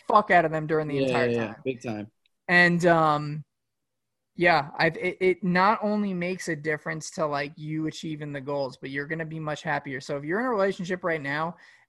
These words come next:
Speaker 1: and, and listen, I'm not a fucking relationship guru or anything, so,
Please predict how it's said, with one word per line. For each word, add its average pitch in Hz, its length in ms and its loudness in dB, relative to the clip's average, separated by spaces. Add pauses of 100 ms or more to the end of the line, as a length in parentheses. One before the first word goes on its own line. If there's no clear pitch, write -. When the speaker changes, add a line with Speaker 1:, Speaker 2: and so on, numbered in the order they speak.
Speaker 1:
and, 156 360 0
and 180 80 -6
listen, 165 280 -4
I'm 147 160 -4
not 147 180 -2
a 135 60 -8
fucking 139 420 -6
relationship 135 560 -6
guru 143 420 -4
or 139 140 -4
anything, 139 460 -8
so, 135 260 -4